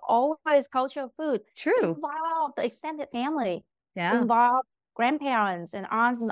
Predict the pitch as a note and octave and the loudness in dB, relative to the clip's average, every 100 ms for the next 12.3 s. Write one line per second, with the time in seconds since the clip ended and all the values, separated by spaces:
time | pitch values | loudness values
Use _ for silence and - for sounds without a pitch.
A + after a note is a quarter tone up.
0 | A3 A#3+ A#3 G#3 F3+ F#3+ - _ G#3+ A#3 | -2 -2 0 0 0 -4 -12 _ 0 2
1 | G3+ E3+ A3 A3+ - G#3+ G#3+ G#3+ G#3+ G#3+ | 2 0 -2 -6 -14 -16 -10 -8 -4 -4
2 | G#3 G#3 G#3+ B3 C4 G#3 F#3+ G3 F3+ F#3+ | -2 0 -2 -2 -2 0 0 -2 -4 -6
3 | A3 G#3 G3 - A#3 A3+ A3+ G#3+ G#3+ _ | -4 -4 -4 -4 -2 0 -2 -2 -4 _
4 | _ _ B3+ - D#4 G#3+ - - - G3 | _ _ 4 6 4 0 -6 -18 -16 -8
5 | G3 F#3+ - - - F#3+ G#3 G#3+ G#3 A3+ | -2 2 2 0 -8 -10 -10 -6 0 0
6 | A#3 F#3+ G3+ A#3 C#4 A#3 B3+ A#3+ G#3 A3+ | 0 -4 -8 -6 -4 -2 -2 -2 -4 -6
7 | B3 A3 G#3 F#3+ E3+ _ _ _ - C#4+ | -6 -6 -2 -4 -4 _ _ _ -8 -4
8 | D4+ E4+ C#4 A#3 A#3 A#3 A#3+ A3 G3 - | -4 -2 0 2 0 0 -2 0 0 -2
9 | A3 G#3+ G#3+ A3 A3+ G#3+ G#3 F#3+ G3 F#3 | -2 -2 -2 0 0 -2 -6 -6 -4 -4
10 | E3 D3 E3+ _ _ G3+ F3+ F3 D#3 D3+ | -4 -6 -8 _ _ -6 -4 -2 -4 -6
11 | D3+ - D4 D4 C#4+ C4+ G#3+ - B3+ C#4 | -6 -4 -2 -4 -4 -6 -6 -4 -4 -2
12 | - D4 D4 | 0 2 2